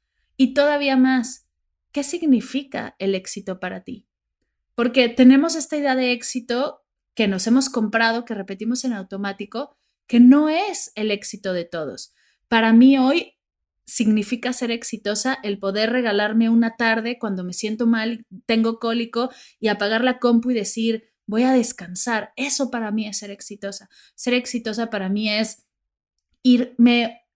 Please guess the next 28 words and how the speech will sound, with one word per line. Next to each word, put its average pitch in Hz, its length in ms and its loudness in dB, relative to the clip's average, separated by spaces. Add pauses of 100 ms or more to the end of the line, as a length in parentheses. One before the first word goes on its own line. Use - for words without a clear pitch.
por 214 140 0
ejemplo, 208 560 0
ahora 202 340 2
que 226 60 -10
estoy 208 200 -4
dando 214 280 0
clases 202 340 -6
los 190 140 -6
sábados, 202 560 -4 (240)
descansar 220 600 0
el 247 140 2
jueves, 269 720 -4 (260)
porque 208 220 -4
si 220 140 -4
trabajo 214 340 -2
de 233 120 -2
lunes 214 320 -4
a - 20 -10
sábado, 190 540 -2
acabo 190 340 -8
completamente 196 680 -8
agotada. 196 440 -6
Entonces, 196 340 -10
regalarme 220 440 2
un 240 100 6
día 226 140 2
entre 226 240 -4
semana 202 580 -6